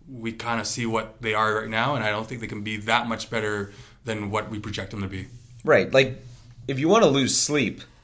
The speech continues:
Speaker 2: I'll tell you how to lose some sleep. You know, for everyone that wants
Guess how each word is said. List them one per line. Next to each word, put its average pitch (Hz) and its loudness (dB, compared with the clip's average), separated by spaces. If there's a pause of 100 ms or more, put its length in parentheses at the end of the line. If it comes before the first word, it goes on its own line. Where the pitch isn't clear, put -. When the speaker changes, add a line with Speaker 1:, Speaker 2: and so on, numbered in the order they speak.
(320)
Speaker 2:
I'll 120 0
tell 175 6
you 139 4
how 127 4
to 120 4
lose 117 2
some 101 0
sleep. 101 -2 (840)
You 127 0
know, 113 2
for 139 6
everyone 147 6
that 104 6
wants 120 2